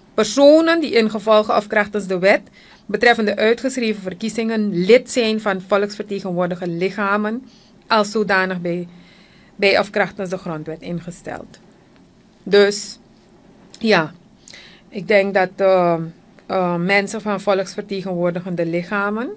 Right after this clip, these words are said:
leden, dat die dus ook vallen onder politieke ambtsdragers volgens deze wet.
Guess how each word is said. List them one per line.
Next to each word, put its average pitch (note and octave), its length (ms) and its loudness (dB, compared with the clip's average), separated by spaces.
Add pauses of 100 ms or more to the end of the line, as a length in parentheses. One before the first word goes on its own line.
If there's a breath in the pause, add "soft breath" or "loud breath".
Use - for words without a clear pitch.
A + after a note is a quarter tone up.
(120)
leden, F#3 520 -4 (600 loud breath)
dat F3 280 -2
die F#3 360 -6
dus F#3 380 -6
ook G3+ 440 0
vallen F#3 480 -2
onder E3 560 -4 (200)
politieke F#3+ 400 -4
ambtsdragers E3+ 840 -8 (400)
volgens E3+ 280 -8
deze D#3+ 300 -10
wet. - 300 -20